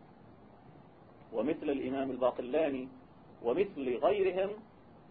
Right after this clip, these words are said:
ممن تعلقوا بظاهر هذه الآية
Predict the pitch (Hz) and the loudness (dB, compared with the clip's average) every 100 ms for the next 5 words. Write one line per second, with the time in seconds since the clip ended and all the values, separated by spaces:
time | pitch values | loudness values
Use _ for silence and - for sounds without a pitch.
0 | - 175 190 160 143 135 131 127 123 135 | -4 -2 0 0 0 0 -4 0 0 2
1 | 202 151 - 131 120 123 190 185 175 160 | 2 2 2 0 0 0 2 2 0 0
2 | 180 180 175 165 185 196 214 | 0 0 -2 0 2 2 2